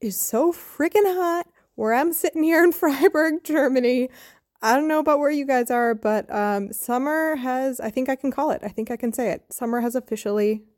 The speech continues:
arrived and in <laughs> full force. I'm coping with it by going to lakes a lot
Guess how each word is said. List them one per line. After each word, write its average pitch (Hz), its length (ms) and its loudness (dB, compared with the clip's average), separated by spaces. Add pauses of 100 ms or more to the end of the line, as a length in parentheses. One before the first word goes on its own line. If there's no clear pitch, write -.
(100)
arrived 180 600 -4
and 196 460 -2
in 226 300 2
<laughs> - 0 -
full - 240 2
force. - 720 -2 (840)
I'm 240 140 4
coping 285 440 2
with 196 140 0
it 202 180 0
by 202 280 0
going 214 300 -2
to 320 100 -2
lakes 185 280 -2
a 190 60 -6
lot 190 280 -4